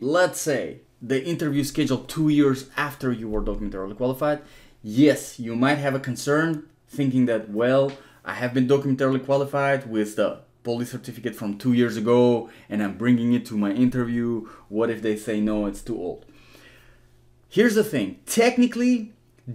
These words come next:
during the interview, the same documents that you have been documentarily qualified with are the same documents that you're providing during the interview. Have them in one folder. The same documents that you have been documentarily qualified,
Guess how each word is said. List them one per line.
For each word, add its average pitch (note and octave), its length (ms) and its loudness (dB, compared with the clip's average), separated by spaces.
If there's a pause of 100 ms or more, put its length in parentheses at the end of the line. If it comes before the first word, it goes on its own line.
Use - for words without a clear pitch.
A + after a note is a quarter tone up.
during G#3+ 280 4
the A3 120 0
interview, D#3+ 540 0
the C3 180 0
same G3+ 460 0
documents F3 480 0
that C3 180 -2
you B2+ 120 0
have B2+ 220 -4
been B2 140 0
documentarily A2 560 -4
qualified D3+ 480 -2
with F3 220 -8 (520)
are B2+ 200 4
the B2 100 2
same E3 300 -2
documents C#3+ 420 0
that A#2+ 220 -4
you're A#2 240 0
providing G#2+ 420 -2 (420)
during G#2+ 300 -2
the F#2+ 200 -6
interview. - 280 -10 (880)
Have G3 240 6
them G#3+ 200 2
in D#3+ 280 2
one E3 200 4
folder. - 460 -2 (200)
The A2+ 140 -4
same D#3+ 320 0
documents D#3+ 400 2
that C3 160 0
you C3 80 4
have C3+ 200 0
been B2+ 140 2
documentarily A2+ 540 -4
qualified, B2+ 460 -2